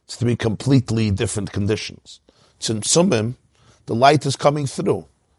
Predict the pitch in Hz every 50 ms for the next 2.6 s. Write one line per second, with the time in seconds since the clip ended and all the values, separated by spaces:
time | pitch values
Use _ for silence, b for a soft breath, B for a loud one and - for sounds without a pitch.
0 | - - 101 - - - 127 117 90 95 98 107 123 123 120 117 113 110 110 117
1 | 120 120 113 110 104 101 101 98 92 90 - - - - - - - - - 131
2 | 120 107 - - 110 104 98 98 92 92 -